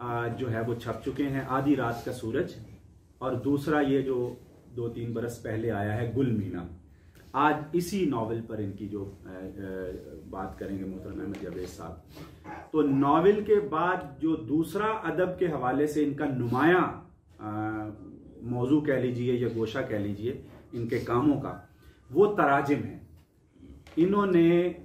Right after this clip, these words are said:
सबसे जो मुश्किल मुसन्निफ हैं, अ, खुरखे लो-, अ, बोरखेस, लुइस बोरखेस जो हैं, बोरखेस का इन्होंने जो तर्जमा किया है और उस तर्जमे के मुकदमे में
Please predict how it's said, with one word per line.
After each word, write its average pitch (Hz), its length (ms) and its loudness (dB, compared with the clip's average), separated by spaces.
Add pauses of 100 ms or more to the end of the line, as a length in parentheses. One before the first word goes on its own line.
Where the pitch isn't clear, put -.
(360)
सबसे - 640 -6
जो 202 160 4
मुश्किल 165 640 2
मुसन्निफ 139 540 -2
हैं, - 380 -8 (680)
अ, 117 720 -2
खुरखे 160 420 4
लो-, 147 240 6
अ, 143 60 -4 (720)
बोरखेस, 143 760 2 (800)
लुइस 160 340 4
बोरखेस 156 520 2
जो 151 100 2
हैं, 120 340 -4 (480)
बोरखेस 170 680 4
का 214 120 0
इन्होंने 185 340 2
जो 175 140 2
तर्जमा 139 440 0
किया 123 300 -2
है 156 160 -2
और 170 240 0
उस 170 160 -2
तर्जमे 160 380 0
के 180 120 2
मुकदमे 147 600 0
में 147 420 -4